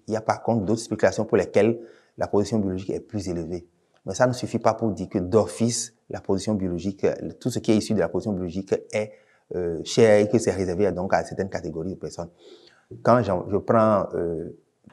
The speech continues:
les, les façons donc de commercialiser, nous on veille avec les producteurs ou les groupements que nous conseillons, que nous,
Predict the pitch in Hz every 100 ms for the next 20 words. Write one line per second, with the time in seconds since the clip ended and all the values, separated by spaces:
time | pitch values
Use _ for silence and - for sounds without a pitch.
0 | - 92 85 87 92 90 - 107 - 131
1 | 107 104 107 - 107 101 104 92 92 113
2 | 147 - - _ _ _ _ _ - 110
3 | 123 123 92 110 113 92 - - 90 85
4 | 110 - 98 90 - 104 98 117 110 104
5 | 95 107 117 117 131 131 - - - 113
6 | 113 110 110 110 101 95 - 113 101 98
7 | 104 95 85